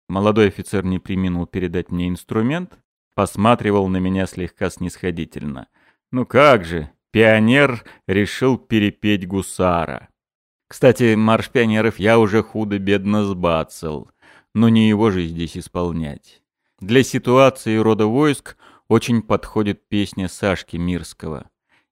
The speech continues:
Я её слегка напильником обработал для данного времени, но должна пройти. Не грусти, корнет, что загнал коня.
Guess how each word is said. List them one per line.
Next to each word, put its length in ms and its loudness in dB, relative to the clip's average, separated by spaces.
Я 80 4
её 160 4
слегка 480 -2
напильником 840 -4
обработал 680 0
для 200 0
данного 380 -2
времени, 540 -2
но 100 0
должна 640 -2
пройти. 580 -8
Не 160 0
грусти, 420 -2
корнет, 760 -2
что 300 -10
загнал 400 -6
коня. 560 -10